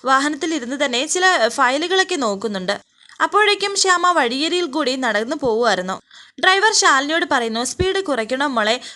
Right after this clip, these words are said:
ഫയൽ നോക്കുകയാണെങ്കിൽ, ഏ, സ്പീഡ് കുറച്ചേക്കാം." "വേണ്ട, ഇന്ന് കുറച്ച് അത്യാവശ്യങ്ങൾ ഉള്ളതാണെന്ന് ശാലിനി." "ഈ ഫയൽ നോട്ടം അത്ര നല്ലതല്ല,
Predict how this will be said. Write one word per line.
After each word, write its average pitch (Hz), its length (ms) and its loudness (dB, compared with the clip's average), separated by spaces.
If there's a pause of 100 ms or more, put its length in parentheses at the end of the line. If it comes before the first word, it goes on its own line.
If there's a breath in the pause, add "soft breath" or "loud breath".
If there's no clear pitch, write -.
(100)
ഫയൽ 370 320 2
നോക്കുകയാണെങ്കിൽ, 294 800 -2
ഏ, 247 100 0
സ്പീഡ് 240 360 -4
കുറച്ചേക്കാം." 330 640 0 (480 loud breath)
"വേണ്ട, 311 300 2
ഇന്ന് 269 280 0
കുറച്ച് 277 280 -2
അത്യാവശ്യങ്ങൾ 330 540 0
ഉള്ളതാണെന്ന് 302 480 0
ശാലിനി." 214 500 0 (300 loud breath)
"ഈ 381 140 2
ഫയൽ 294 400 2
നോട്ടം 330 380 2
അത്ര 339 240 -2
നല്ലതല്ല, 214 600 0